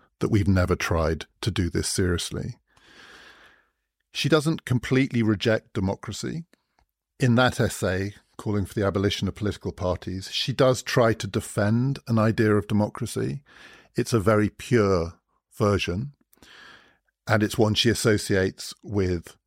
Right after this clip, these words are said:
Rousseau and Rousseau's social contract. The French Revolution, which more or less invented the modern political party is also for Weil the point at which this story, the story of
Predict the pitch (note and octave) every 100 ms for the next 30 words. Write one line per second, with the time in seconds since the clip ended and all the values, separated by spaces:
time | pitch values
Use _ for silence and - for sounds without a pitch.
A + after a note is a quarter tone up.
0 | _ _ G#2+ G#2 G#2+ - F2+ F2+ F#2+ G2+
1 | F#2+ G#2+ - F#2+ F2 A2 G2 G2 - G2
2 | F2+ - - - _ - _ - - -
3 | _ _ _ - A#2 D3 C#3 B2+ A2 A2+
4 | A#2 - G#2 A#2+ - - G#2 - - -
5 | - - A2 F#2+ F2 F2 - - G#2 A2+
6 | A2+ G#2 F2 E2+ - _ _ _ _ -
7 | G2+ F#2 F2 F#2+ F#2 - F2 F#2 E2 -
8 | G2 A#2 A2+ A#2 - F#2+ G2 E2+ F#2 F2+
9 | E2+ - - _ - - G#2+ G#2 G#2 G2+
10 | - G2 - - G#2 G2 A#2 B2+ - -
11 | A2 F#2+ F#2 F#2 F2+ -